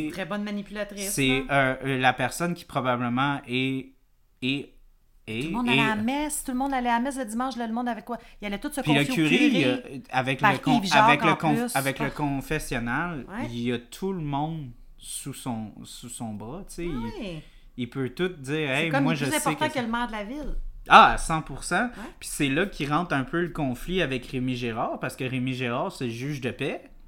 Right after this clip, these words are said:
Speaker 1: Ouais.
Speaker 2: Mais là, il peut pas faire rien s-,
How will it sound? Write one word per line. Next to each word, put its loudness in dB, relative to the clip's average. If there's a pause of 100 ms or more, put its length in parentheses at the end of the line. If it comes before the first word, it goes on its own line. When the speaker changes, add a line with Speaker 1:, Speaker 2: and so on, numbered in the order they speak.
(100)
Speaker 1:
Ouais. -14 (560)
Speaker 2:
Mais 2
là, 8 (420)
il -6
peut -2
pas 2
faire 2
rien -2 (120)
s-, -10